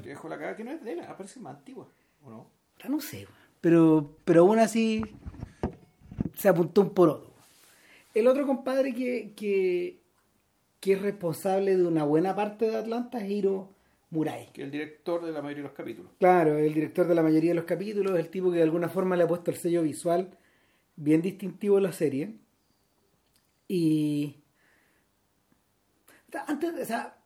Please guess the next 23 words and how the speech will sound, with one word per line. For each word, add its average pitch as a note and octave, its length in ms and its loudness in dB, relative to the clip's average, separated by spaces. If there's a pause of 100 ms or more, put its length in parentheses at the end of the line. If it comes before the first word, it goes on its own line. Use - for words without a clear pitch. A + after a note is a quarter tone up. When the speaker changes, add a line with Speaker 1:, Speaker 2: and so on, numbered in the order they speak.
(120)
Speaker 2:
para F#3 140 0
poder F#3+ 220 6
entrar C4 240 0
en C4 120 0
Atlanta A#3 360 -2
yo A#3+ 120 2
creo G3 160 2
que G3+ 80 0
lo E3 100 2
que D#3+ 80 8
hay E3 100 4
que F3+ 100 -4
discutir F3+ 580 -6 (500)
es E3+ 120 -6
que F3+ 100 -6
está F3 260 2
como F3 180 0
situada F3 600 2
en F3 100 0
un, D3+ 800 -4 (920)
en E3+ 140 -6
un F#3 80 -6 (100)
paraje F#3+ 640 0